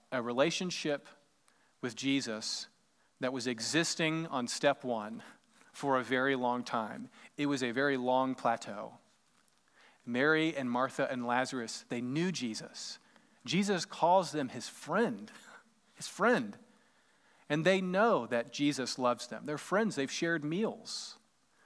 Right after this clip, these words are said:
They are secure in their relationship with Jesus. Everything's fine. But then, inevitably, what comes next? Step two. Lazarus is about to die.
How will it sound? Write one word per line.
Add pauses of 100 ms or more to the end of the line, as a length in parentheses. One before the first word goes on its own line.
(520)
They
are
secure
in
their
relationship
with
Jesus.
Everything's
fine. (1000)
But
then, (380)
inevitably,
what
comes
next? (180)
Step
two. (920)
Lazarus (100)
is
about
to
die.